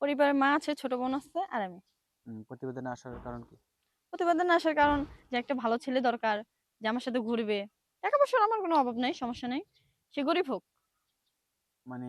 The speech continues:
Speaker 2: আপনি তাকে খরচ বহন করবেন?
Speaker 1: হ্যাঁ, আমি তাকে খরচ বহন করব।
Speaker 2: যদি কোনো বয়স্ক লোক?
Speaker 1: না, বয়স্ক লোক করবো কি লেগা?
Speaker 2: তাইলে?
Speaker 1: হ্যাঁ,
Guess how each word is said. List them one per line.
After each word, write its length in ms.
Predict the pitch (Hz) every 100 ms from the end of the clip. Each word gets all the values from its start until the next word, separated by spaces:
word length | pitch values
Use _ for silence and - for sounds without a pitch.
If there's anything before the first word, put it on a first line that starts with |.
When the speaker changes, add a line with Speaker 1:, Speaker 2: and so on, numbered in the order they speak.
| 123
Speaker 2:
আপনি 280 | 123 127 131
তাকে 220 | 127 120 -
খরচ 240 | 131 127 120
বহন 180 | 123 117
করবেন? 280 | 117 214 214 -
Speaker 1:
হ্যাঁ, 180 | 294 247
আমি 120 | 247
তাকে 260 | 240 240 247
খরচ 260 | 233 240
বহন 180 | 208 196 185
করব। 200 | 170 -
Speaker 2:
যদি 180 | 135 147
কোনো 160 | 151 143
বয়স্ক 300 | 131 131 -
লোক? 160 | 135 131 _ _ _ _ _ _ _ _ _ _ 311
Speaker 1:
না, 100 | 285
বয়স্ক 340 | 220 254 392 349
লোক 180 | 320 -
করবো 240 | 233 214
কি 100 | 202 196
লেগা? 240 | 180 180 - _ _ -
Speaker 2:
তাইলে? 200 | 117 147 _ _ _ _ _
Speaker 1:
হ্যাঁ, 180 | 381 466